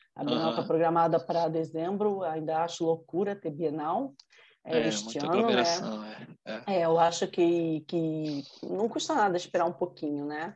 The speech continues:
Speaker 2: Sim.
Speaker 1: Então, o meu foco é pra Bienal de São Paulo do ano que vem,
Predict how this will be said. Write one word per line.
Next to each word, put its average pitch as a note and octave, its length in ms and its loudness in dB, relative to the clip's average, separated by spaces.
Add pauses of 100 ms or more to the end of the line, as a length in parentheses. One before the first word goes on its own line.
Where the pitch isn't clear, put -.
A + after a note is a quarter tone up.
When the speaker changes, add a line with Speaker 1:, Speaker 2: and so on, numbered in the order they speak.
Speaker 2:
Sim. A#2 440 0
Speaker 1:
Então, F3 320 6
o F#3 80 4
meu F#3+ 180 6
foco F3+ 600 4
é F3+ 80 2
pra G3 160 -2
Bienal F3+ 420 0
de - 80 -10
São G3+ 180 -2 (140)
Paulo E3 460 4
do F#3 80 -2
ano F#3 200 -4
que - 140 -8
vem, D#3+ 500 -4